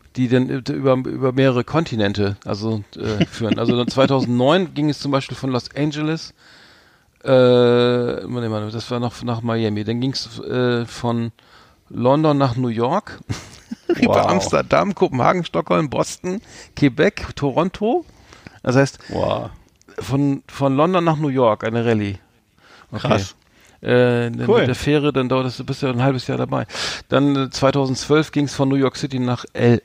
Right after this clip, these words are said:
Speaker 1: A, Zwischenstation in Toronto und zweitausenddreizehn von Kopenhagen, ähm,
Speaker 2: Mhm.
Speaker 1: und dann über Schweden, Finnland, Wien und so weiter.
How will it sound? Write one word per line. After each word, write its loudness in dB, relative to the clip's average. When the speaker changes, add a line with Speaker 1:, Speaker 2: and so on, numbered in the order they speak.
Speaker 1:
A, 4
Zwischenstation -4
in -2
Toronto 0
und -2
zweitausenddreizehn 0
von -4
Kopenhagen, 0
ähm, 4
Speaker 2:
Mhm. -2
Speaker 1:
und -6
dann 0
über -4
Schweden, -2
Finnland, -4
Wien -4
und -6
so -12
weiter. -6